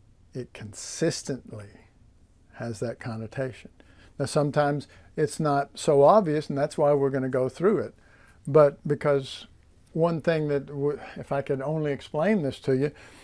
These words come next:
um, it, it'll have one word like conversation, and then in some places you'll go, "Yeah, it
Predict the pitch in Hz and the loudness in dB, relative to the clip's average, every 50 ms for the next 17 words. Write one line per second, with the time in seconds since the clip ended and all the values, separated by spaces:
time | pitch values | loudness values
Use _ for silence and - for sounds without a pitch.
0 | - - - - _ _ - - 165 160 151 147 139 131 135 135 131 - _ - | -20 -20 -20 -20 _ _ -2 4 6 8 8 8 6 4 0 -4 -6 -10 _ -20
1 | - - - - _ _ _ _ - - - - - 175 - - 185 175 170 165 | -20 -20 -20 -20 _ _ _ _ -20 -20 -12 -8 -8 -8 -2 2 4 4 6 6
2 | 151 160 170 160 147 165 170 190 196 175 156 151 156 160 147 139 139 143 - 147 | 6 6 4 4 4 4 4 4 4 6 8 8 8 8 6 4 2 2 0 -2
3 | 165 170 165 147 143 - - - 175 196 220 208 - 151 135 135 147 - - - | -2 -2 0 0 0 0 4 4 4 4 4 2 0 -4 -4 -4 -4 -8 -14 -20
4 | - - - - - 151 156 160 160 156 151 151 147 147 135 - - 185 190 190 | -20 -20 -14 -6 -2 0 0 2 2 2 2 2 0 0 -2 0 0 2 2 2
5 | 190 - - 185 180 202 220 - - 156 135 127 156 147 156 151 147 156 170 190 | 2 0 0 2 4 4 2 2 -2 -4 0 0 0 4 4 4 4 4 2 0
6 | 190 175 156 156 | 0 0 -4 -6